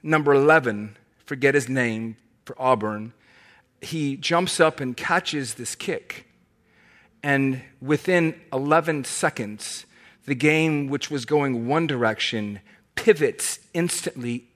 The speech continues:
from what you thought was s-, like, certain defeat has become certain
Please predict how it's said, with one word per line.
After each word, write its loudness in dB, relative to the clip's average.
from 2
what 4
you -4
thought 4
was -2
s-, -4
like, -8
certain 2
defeat -2
has -6
become -4
certain -8